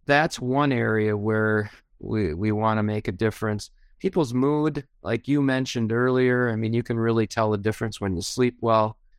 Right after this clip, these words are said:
and mood dramatically affects relationships. So I think in the end, we just want people to be healthier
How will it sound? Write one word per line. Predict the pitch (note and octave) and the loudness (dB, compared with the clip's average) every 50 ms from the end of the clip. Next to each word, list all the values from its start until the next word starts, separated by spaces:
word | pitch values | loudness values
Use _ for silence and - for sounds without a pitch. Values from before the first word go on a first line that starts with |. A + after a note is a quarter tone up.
| _ _ - | _ _ -6
and | - G#2+ G#2+ A2 G#2+ G#2+ G#2+ G#2+ A2 G2+ - - | -2 0 2 2 4 4 2 2 0 -2 -6 -8
mood | - A2+ A2+ B2 C3+ C3+ C#3 C#3+ C#3 B2 - _ _ _ _ _ _ _ - | -4 -2 0 2 2 2 2 0 -2 -6 -16 _ _ _ _ _ _ _ -4
dramatically | A#2 A#2 A#2 A#2 A2+ A#2+ B2 B2 - B2+ A#2 A2+ | -2 0 2 2 2 2 0 0 0 2 2 2
affects | G#2 - - A#2+ A#2 A#2 - - - - - - - _ _ _ _ _ - - | 2 0 2 2 2 2 0 -4 -14 -14 -14 -16 -20 _ _ _ _ _ -12 -6
relationships. | F#2 G2+ G2 G#2 A#2 C#3 - - C3+ C3 B2 - C3+ C3 B2 A#2+ - - - - - _ _ _ | -4 -2 0 2 2 0 0 0 -4 -4 -2 0 0 0 0 -2 -4 -14 -20 -20 -20 _ _ _
So | - - - - A#2 A2 G#2+ G#2 G#2 G2+ G2+ G2 - _ _ _ _ _ _ _ _ _ - | -14 -8 -2 0 2 2 2 0 -2 -4 -6 -6 -10 _ _ _ _ _ _ _ _ _ -12
I | - - - | -10 -10 -6
think | - - G#3+ G#3+ - - | 0 2 2 2 2 -2
in | - F#3 F3 E3 | -4 -2 0 0
the | D#3 D3 D3+ | 2 2 2
end, | D#3+ F3 F3+ E3+ D#3 C#3+ A#2+ - - _ _ _ _ _ _ - | 4 2 2 2 0 -2 -4 -6 -10 _ _ _ _ _ _ -16
we | F#2 A#2 C3 C3+ D3 C#3 | -10 -4 -4 -2 -2 -2
just | B2+ - D3+ D#3 D3+ - - _ _ _ _ - | -2 0 0 0 0 -2 -8 _ _ _ _ -12
want | F#2 A#2+ C3+ C#3 C#3 C3+ | -6 -2 0 0 -2 0
people | - E3 D3+ C#3+ - D3 C#3 B2 | 0 -2 -2 0 0 0 -2 -2
to | - - B2+ B2 A#2+ A2 F#2+ _ _ _ _ _ _ _ - | -2 -2 -2 0 0 -2 -4 _ _ _ _ _ _ _ -4
be | - D3+ E3+ E3 | -2 0 0 2
healthier | D#3 D3+ D3+ D3+ D3+ - - D#3+ D3 C#3+ C#3+ C#3+ C#3 C#3+ | 2 2 2 2 2 0 0 2 2 4 2 2 0 -2